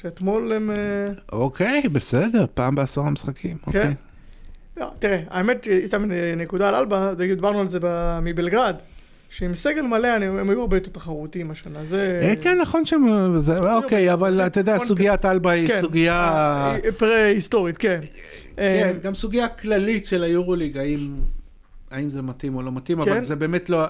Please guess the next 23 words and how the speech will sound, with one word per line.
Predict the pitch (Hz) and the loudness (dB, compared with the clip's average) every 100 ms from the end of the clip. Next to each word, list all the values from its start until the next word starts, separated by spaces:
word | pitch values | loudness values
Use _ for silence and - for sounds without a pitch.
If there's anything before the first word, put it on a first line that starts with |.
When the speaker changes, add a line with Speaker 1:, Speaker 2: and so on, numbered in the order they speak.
| 143 | 0
Speaker 2:
לא, | 151 160 151 | 2 2 2
Speaker 1:
זהו, | 190 180 | 0 0
Speaker 2:
לא, | 151 | -2
Speaker 1:
עכשיו, | - - | -4 -2
Speaker 2:
לא | 156 | -2
העניין. | 147 143 135 | -2 -2 -2
העניין | 139 156 233 | -4 -2 0
Speaker 1:
עכשיו, | 285 | 0
Speaker 2:
הוא | 311 285 - | 0 -2 -2
Speaker 1:
בדיוק, | 202 180 165 | -2 0 -2
עכשיו | 165 285 | 0 0
Speaker 2:
שזה | 294 | 0
Speaker 1:
מגיעים | 220 262 | 0 -2
Speaker 2:
משחקים | 190 208 | 0 0
Speaker 1:
קבוצות | 208 262 | 2 2
Speaker 2:
מאוד | 330 | 2
מסוכנים. | 294 285 262 285 262 196 190 | -2 -4 -4 -2 -2 -4 -2
Speaker 1:
זהו, | 180 147 208 | 0 0 -4
משחקים | 262 - 277 | -12 -6 -6
שמכבי, | 247 208 226 240 294 339 427 - - - - - 226 | -2 -2 0 0 0 0 -4 -12 -18 -18 -18 -14 -8
אם | |
היא | 185 | -4
רוצה | 185 - 254 196 | -2 2 2 0